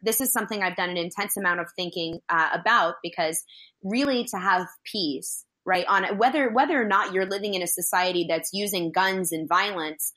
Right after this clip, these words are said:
you, using guns and weapons to create violence and murder and death, or you live in a society of people that maybe, you know, they have, they're, they're economically well off, but they're still struggling with mental challenges and they're still very traumatized.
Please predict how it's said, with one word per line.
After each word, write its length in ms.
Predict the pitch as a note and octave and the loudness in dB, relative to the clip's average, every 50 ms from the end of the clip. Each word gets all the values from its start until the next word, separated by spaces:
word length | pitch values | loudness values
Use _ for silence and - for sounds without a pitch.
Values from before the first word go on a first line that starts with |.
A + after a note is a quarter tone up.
| - - _ - | -12 -20 _ -16
you, 180 | F3+ G3 G#3+ G#3 G3+ | -10 -8 -6 -2 0
using 300 | A3+ A#3+ A3+ A3 G3 F#3 | 0 2 2 2 0 2
guns 240 | A3 A3 A3 G#3 G3+ | 2 2 2 2 0
and 120 | F#3 F3 | 0 2
weapons 440 | F#3 F#3+ G3+ - F#3 F3 E3+ E3 - | 2 0 2 2 0 0 0 -2 -4
to 140 | - F#3 F3 | -4 -6 -6
create 360 | - - F3+ F3 E3+ E3+ C#3+ | -4 -2 -2 -2 -2 -2 0
violence 440 | - F3 F3+ F3+ F#3 F3 E3+ E3+ - | 2 2 2 2 2 -2 -2 -2 -2
and 100 | E3+ E3+ | -2 0
murder 240 | E3+ F3+ F3 F3 E3 | 0 0 2 2 2
and 160 | D#3 E3 D#3+ | 0 0 2
death, 220 | G3 F#3 F3 F3 - | 2 2 2 2 2
or 140 | - G#3 A3+ | 2 4 4
you 160 | C4+ B3+ A#3+ | 4 4 2
live 160 | F#3 F3+ E3 | 2 0 0
in 80 | F3 F3 | 0 0
a 60 | E3+ | -2
society 580 | E3+ - F3+ - - F3 E3+ E3+ E3+ E3+ F3+ F3 | -2 -4 -4 -2 2 2 2 2 2 2 0 -2
of 100 | E3+ - | -2 -2
people 340 | - G3+ F#3 - F#3+ F#3 E3+ | -6 -8 -4 0 0 0 2
that 160 | E3+ E3 - - - - - - - - - | 0 -2 -2 -4 -16 -20 -20 -20 -16 -6 0
maybe, 260 | G3+ G#3+ A3+ G#3+ B3 | 0 2 2 2 2
you 280 | A#3 G#3+ G3 F#3 F#3+ F#3 | 0 0 0 0 0 2
know, 160 | F3+ F3 E3+ | 2 2 2
they 260 | E3+ E3+ F#3 F#3 F#3+ | 2 2 2 2 2
have, 440 | F#3 F3 G3+ F#3+ F#3 F#3 F3+ F3+ F3 | 2 2 4 4 6 4 4 2 2
they're, 220 | F#3 F#3 F3+ F#3 F3+ | 2 2 4 4 2
they're 160 | F#3 F3+ - - | 2 2 2 2
economically 680 | A3+ A3 A3 G#3 G3 G3 G3 G3 F#3+ - - F#3+ F3 E3 | 0 0 2 2 4 4 4 4 0 -4 -2 0 0 0
well 320 | D#3+ F#3 F#3 F3 E3+ F3 | 2 4 4 4 4 4
off, 300 | G3+ C4+ A#3+ G3 F#3 G#3 - - | 4 6 6 4 4 0 -2 -6
but 120 | G3 F3+ | -6 -2
they're 320 | G3 F#3 F#3 F3+ F3 F3 - - | 0 2 2 2 0 0 -4 -6
still 340 | - - - - C4 B3+ | -8 -6 -4 -2 -2 -2
struggling 680 | - - - - - G#3 - A#3 A#3 A3+ G#3+ F#3 F3 E3 | -2 -4 -8 -6 -2 0 0 0 0 0 -2 -2 -2 -2
with 140 | E3 D#3+ - E3+ | -4 -4 -6 -4
mental 460 | E3+ F3+ G#3 A#3+ B3+ - F3 E3 D#3 | -2 -2 0 -2 -2 -4 -4 -4 -4
challenges 640 | - - F#3 G#3+ C4 G#3+ D#3 D3 - D3+ - - - | -2 2 2 2 2 2 0 -4 -6 -6 -6 -6 -4
and 60 | F3 F3 | -2 -2
they're 120 | F3 F3 | -2 -2
still 200 | - - A3+ G#3 | 0 -2 -2 -2
very 280 | F3+ G#3+ A#3 A#3 G#3 F3+ | 0 0 0 0 0 -2
traumatized. 840 | - - G#3 G#3+ C4 A#3+ F#3 - - - - - - - - - | -2 2 2 4 4 2 0 -4 -6 -6 -6 -6 -8 -10 -12 -14